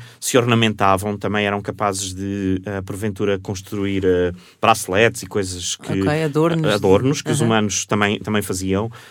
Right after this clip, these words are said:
Speaker 1: Mas esta arte mais, ah, elaborada, pensava-se
Speaker 2: Uhum.
Speaker 1: que, ah, que era só do, do, do Homo sapiens. Ahm, e, e, e pensa-se, continua-se a pensar que era só do Homo sapiens, mas que era uma coisa muito recente. Portanto, só nós, nós só muito recentemente, e na Europa,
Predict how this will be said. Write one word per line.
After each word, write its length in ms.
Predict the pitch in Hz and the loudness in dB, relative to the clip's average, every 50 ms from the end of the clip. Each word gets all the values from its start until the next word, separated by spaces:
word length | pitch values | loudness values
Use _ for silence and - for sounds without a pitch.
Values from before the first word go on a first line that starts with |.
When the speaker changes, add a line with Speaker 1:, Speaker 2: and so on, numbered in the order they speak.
| - | -10
Speaker 1:
Mas 160 | - 104 107 120 | -4 -2 2 4
esta 260 | 131 123 - - 120 | 4 4 4 6 6
arte 360 | 120 127 131 135 139 139 - | 8 8 8 6 4 0 0
mais, 720 | 110 110 107 104 101 92 92 92 90 - - - - - _ - - - - - _ _ - | 2 2 4 4 2 0 0 -2 -4 -4 -4 -6 -8 -10 _ -20 -20 -20 -20 -20 _ _ -10
ah, 160 | - 107 98 | -6 -4 -4
elaborada, 680 | - 120 117 120 120 113 117 113 107 104 107 107 120 123 | 0 0 2 2 2 2 4 4 4 4 4 2 0 -2
pensava-se 500 | 120 - 113 156 160 113 104 110 104 - | 0 0 0 2 2 0 0 0 -2 -4
Speaker 2:
Uhum. 40 | - | -6
Speaker 1:
que, 380 | - - 104 95 95 95 92 - | -8 -6 -2 -2 0 0 -2 -4
ah, 260 | - 87 87 85 85 82 - | -6 -8 -8 -8 -10 -10 -6
que 100 | - 104 | -2 0
era 100 | 98 95 | 0 0
só 360 | 92 - - 90 87 85 82 90 | 0 -2 -2 -2 -2 -2 -4 -8
do, 260 | 92 90 82 78 80 78 | -10 -12 -12 -12 -12 -16
do, 260 | 76 80 80 80 73 | -16 -16 -14 -14 -12
do 100 | 73 87 | -10 -8
Homo 180 | 82 78 78 85 | -8 -8 -6 -6
sapiens. 680 | - - 80 76 - - 95 104 101 95 95 - - - - - - - - _ - | -8 -8 -10 -12 -10 -6 -6 -4 -4 -4 -4 -6 -6 -8 -12 -20 -20 -20 -18 _ -2
Ahm, 920 | - 110 104 104 104 101 101 101 101 98 98 98 98 101 104 104 101 92 92 92 _ _ _ _ | 0 2 4 6 6 4 4 4 4 4 2 2 0 -2 -2 -4 -6 -8 -10 -16 _ _ _ _
e, 180 | - 107 95 92 | -8 -8 -8 -6
e, 300 | 92 101 92 95 80 - | -6 -6 -4 -4 -4 -6
e 40 | 92 92 | -6 -2
pensa-se, 400 | 92 113 98 92 98 90 - - | 0 0 0 0 -2 -6 -8 -4
continua-se 360 | - 98 92 95 92 90 90 | -6 -6 -4 -4 -4 -4 -4
a 40 | 98 | -6
pensar 240 | 92 90 87 90 85 | -8 -8 -10 -8 -8
que 80 | - | -6
era 60 | 87 87 | -6 -6
só 120 | - - | -6 -8
do 120 | 87 90 | -8 -6
Homo 180 | 87 87 87 87 | -6 -4 -4 -4
sapiens, 300 | 87 95 87 95 110 107 | -6 -6 -6 -6 -6 -4
mas 160 | 107 120 117 | -4 -4 -2
que 80 | 120 123 | 0 0
era 60 | 113 | 0
uma 80 | 117 113 | 0 0
coisa 160 | 120 113 117 | -2 -2 -2
muito 180 | 117 120 117 117 | -2 -2 -4 -4
recente. 420 | - - - 147 117 95 92 92 - _ _ - - - - - _ | -6 -4 -4 -4 -4 -4 -6 -12 -18 _ _ -20 -20 -20 -20 -20 _
Portanto, 240 | - - - 123 - | -8 0 0 0 2
só 100 | - 135 | 2 2
nós, 160 | 135 139 135 | 2 2 2
nós 360 | - 139 - - 127 139 131 131 | 2 2 0 2 4 4 4 4
só 120 | - 147 | 2 2
muito 200 | 135 139 139 - | 2 2 0 0
recentemente, 440 | - - - 147 131 120 135 104 92 | -4 -2 -2 -2 0 0 -2 0 0
e 60 | 120 | 0
na 140 | 123 120 117 | 2 4 6
Europa, 500 | 110 104 92 87 80 87 - 85 90 92 | 6 6 6 4 2 0 -6 -10 -10 -10